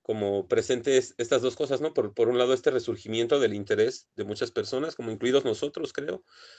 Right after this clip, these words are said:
este, en, en esta práctica, en esta,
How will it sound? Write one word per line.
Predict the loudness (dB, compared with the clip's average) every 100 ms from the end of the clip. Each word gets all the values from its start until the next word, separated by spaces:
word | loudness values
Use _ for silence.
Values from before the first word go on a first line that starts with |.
| _
este, | -10 -8 -4 -4 -2 -2
en, | -2 -4 -6 -4
en | -2
esta | -2 -2
práctica, | 0 0 -2 -4 0
en | 0 -2
esta, | 0 2 2 -2